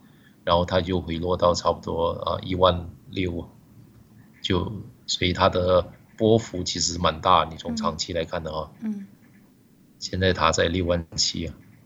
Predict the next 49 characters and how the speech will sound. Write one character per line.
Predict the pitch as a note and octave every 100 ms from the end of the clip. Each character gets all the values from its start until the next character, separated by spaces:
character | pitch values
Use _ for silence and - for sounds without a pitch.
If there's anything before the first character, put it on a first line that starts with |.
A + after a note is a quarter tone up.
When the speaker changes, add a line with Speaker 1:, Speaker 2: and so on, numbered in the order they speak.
| _ - _ - _ _ _ _
Speaker 1:
所 | - -
以 | F2 E2+ D#2+ D#2+ D#2 -
也 | E2+
是 | D#2+ F#2 F2+ E2 - -
再 | - F#2+
次 | - F2
来 | E2
到 | E2
六 | F2 F2+
万 | F2 E2+
以 | D#2+
上 | - -
了。 | E2 - _ _ _ _ _ _ _ _ _ _ _
Speaker 2:
嗯 | C#4+ G#3+
哼。 | F#3+ G#3+ A3+ - _ _ _ _ -
那 | A#3 A3+ A3 G#3+ - - -
所 | - C4
以 | A#3+ A3 G#3
按 | - A#3+
照 | A#3
历 | A3+ C#4+
史 | A#3
规 | G3 G#3+
律 | G#3+
可 | G#3+
能 | F3 E3+
会 |
回 | F#3+ F#3+ F#3
调 | F#3+ F3+
到 | F#3+
三 | F3+ - F#3 F#3
万， | F#3+ F3
但 | G#3
是 | G#3+ A3
现 | G#3 D4+
在 | C4 A#3+
这 | B3
一 | B3+
波 | A#3 A3+ A3
的 | G#3+ G#3+ - -
看 | - D#4
涨， | C4+ G3 F#3+
就 | A3+ - B3
看 | - C#4
涨 | B3 G3
的 | F#3
这 | G3
个， | G3+ F#3+
呃， | F#3+ - G3